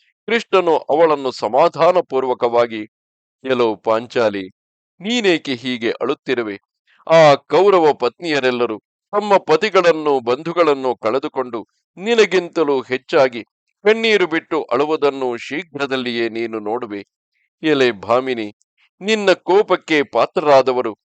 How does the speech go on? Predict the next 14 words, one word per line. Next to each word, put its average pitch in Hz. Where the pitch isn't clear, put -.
ನಿನ್ನ 220
ತನ್ನ 202
ಸಮಸ್ತ 180
ಮಿತ್ರ 175
ಬಂಧು 165
ಪರಿವಾರಗಳೊಡನೆ 147
ಹತರಾಗುವುದು 131
ನಿಶ್ಚಯವೆಂದು 120
ತಿಳಿ. 113
ಎಲೆ 131
ಭದ್ರೆ, 117
ನಿನ್ನ 208
ಪತಿಗಳಾದ 175
ಪಾಂಡವರು 151